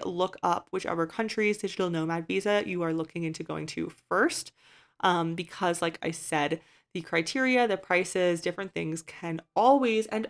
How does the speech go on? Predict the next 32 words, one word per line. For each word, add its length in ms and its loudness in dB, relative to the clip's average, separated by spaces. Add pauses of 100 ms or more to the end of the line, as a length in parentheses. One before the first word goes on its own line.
(120)
are 500 4
always 420 2
changing. 520 -6
So 340 0 (480)
that 200 4
is 160 0
definitely 440 -2
something 320 -6
important 500 -6
to 360 -2 (380)
consider 560 2 (280)
throughout 600 4
this 160 0
whole 180 2
process. 760 2 (360)
I 100 0
hope 300 4
that 120 2
you 160 0
enjoyed 360 2
this 180 -4
episode. 800 2
Please 400 4
reach 260 2
out 180 -2
to 100 -14
me 360 -4
on 200 -4
Instagram 680 -2
at 280 -4
Nomad 460 2
Neeks. 300 -2